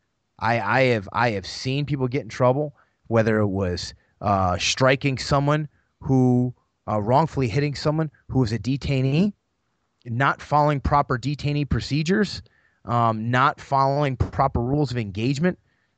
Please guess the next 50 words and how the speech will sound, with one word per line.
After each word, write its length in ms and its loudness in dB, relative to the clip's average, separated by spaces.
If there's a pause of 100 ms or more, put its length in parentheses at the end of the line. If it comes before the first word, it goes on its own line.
um, 600 -2 (300)
and, 380 -4
and, 240 -4
and, 220 -6
and 200 -4
things 220 0
of 60 4
that 40 0
nature. 240 0
Using, 420 4 (220)
I 60 -2
mean, 180 2
even 320 2
down 220 4
to 80 0
the 60 0
fact 280 -4
that 100 -2
if 80 -6
you 160 -2
get 160 0
into 220 -6
a 60 0
firefight 560 0
over 240 -2
there, 240 -4 (420)
you 180 2
have 120 2
to 80 0
make, 220 2
I 80 -4
mean, 240 -2
literally 280 2
quickly 400 -2
a 60 -2
decision 580 -6 (640)
to 140 -4
ensure 340 2
that 100 -4
you're 120 -6
responding 560 -6
with 100 -8
the 100 -8
right 240 -2
caliber 440 -4
of 100 -8
weapon. 360 -4 (840)
You 80 -6
know, 60 -4
so, 420 -2